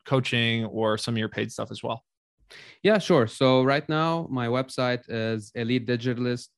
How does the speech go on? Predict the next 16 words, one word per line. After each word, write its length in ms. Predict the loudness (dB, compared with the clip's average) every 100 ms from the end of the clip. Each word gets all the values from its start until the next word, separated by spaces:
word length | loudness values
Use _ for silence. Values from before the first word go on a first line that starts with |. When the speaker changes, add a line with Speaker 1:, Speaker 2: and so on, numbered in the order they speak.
| -6
Speaker 2:
dot 280 | -4 -4 -2
com. 360 | -2 0 -2 -6 -18 _
So, 560 | _ -4 0 2 0 -2
um, 520 | -4 -2 -2 -2 -6 -6
they 140 | -8 -4
can 160 | -2
go 120 | 0 -2
to 120 | -2
elite 240 | -2 -2
digitalist 480 | -4 -4 -4 -4 -4
dot 220 | -6 -6
com, 340 | -4 -2 -2 -2
and 340 | -4 -4 -4 -4
this 220 | -6 -4
would 180 | -6 -2
have, 400 | -2 -2 -2